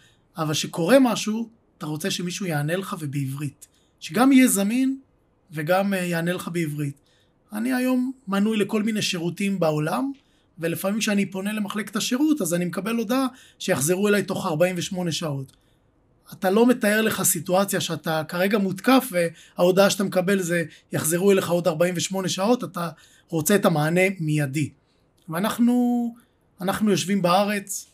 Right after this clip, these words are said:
כולם ישראלים, כולם דוברי עברית, אנחנו נותנים את המענה בארץ, בעברית, הוא זמין.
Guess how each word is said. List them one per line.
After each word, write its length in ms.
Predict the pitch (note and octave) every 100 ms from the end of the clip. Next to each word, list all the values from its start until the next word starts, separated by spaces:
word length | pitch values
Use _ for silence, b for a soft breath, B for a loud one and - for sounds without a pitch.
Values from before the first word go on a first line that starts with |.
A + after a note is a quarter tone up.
| _
כולם 340 | - E3 F3+ G3
ישראלים, 600 | F#3 - E3+ F3 F#3+ F3
כולם 260 | D#3 D#3+
דוברי 360 | F3+ E3+ E3 F3
עברית, 400 | D3+ D#3+ F3+ F3 b b _
אנחנו 240 | - F3 E3
נותנים 300 | D3+ G3 F#3
את 140 | F3+
המענה 540 | D#3 D#3 D#3+ E3+ E3+ D#3
בארץ, 580 | D3 F3+ G3+ G#3 G3 D#3
בעברית, 680 | D#3 D3+ D#3 G#3 A3+ A3 b b b -
הוא 120 | D#3+
זמין. 520 | C#3 D#3 G3+ A#3+ A3+